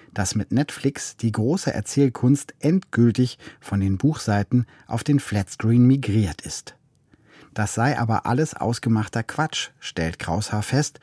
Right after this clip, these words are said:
und ruft sein Gewerbe zu mehr stolz geschwellter Brust auf. Kein einziges Medium ist derart souverän durch die digitale Revolution geschlendert. Vor dem Hintergrund dieses epochalen Wandels muss man die weitgehend stabilen Umsatzzahlen der Buchbranche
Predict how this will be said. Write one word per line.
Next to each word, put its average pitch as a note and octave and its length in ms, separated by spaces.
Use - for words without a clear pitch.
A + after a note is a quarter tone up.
und A2+ 220
ruft C3 260
sein G2 220
Gewerbe G2+ 580
zu - 180
mehr C3+ 300
stolz - 460
geschwellter G2+ 500
Brust A2 380
auf. - 320
Kein F#3 280
einziges A2+ 640
Medium A#2+ 500
ist - 280
derart C3 340
souverän A2 640
durch A#2+ 180
die A2+ 160
digitale A#2 680
Revolution A2 680
geschlendert. F2+ 680
Vor G#2 220
dem G2+ 160
Hintergrund G#2+ 720
dieses G2 420
epochalen A2 720
Wandels A#2+ 440
muss D#3 220
man A#2+ 200
die F#2+ 180
weitgehend A#2 500
stabilen A#2 560
Umsatzzahlen A#2 800
der G#2 120
Buchbranche G#2+ 760